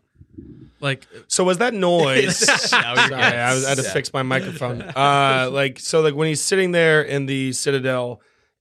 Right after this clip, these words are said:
Speaker 2: and it, and it, the time comes where he, he's like, "I don't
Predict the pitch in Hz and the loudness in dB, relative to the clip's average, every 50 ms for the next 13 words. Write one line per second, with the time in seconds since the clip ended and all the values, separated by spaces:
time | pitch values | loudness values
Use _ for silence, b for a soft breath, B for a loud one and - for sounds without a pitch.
0 | _ - 131 131 127 127 127 123 123 _ _ - 135 131 127 131 127 - _ _ | _ 0 2 2 2 2 0 -2 -2 _ _ -6 -4 -4 -4 -4 -8 -12 _ _
1 | _ - - 139 131 117 - - 160 160 160 165 156 135 - 156 147 143 139 123 | _ -10 -6 -6 -4 -4 -2 0 2 2 2 2 0 0 0 0 0 0 -2 -4
2 | 131 131 127 127 131 _ _ _ _ _ _ _ _ _ _ - 123 123 117 135 | -2 -2 -2 -4 -4 _ _ _ _ _ _ _ _ _ _ -8 -6 -4 -4 -6
3 | 117 - - - 113 135 139 - | -8 -8 -8 -6 -4 -4 -4 -6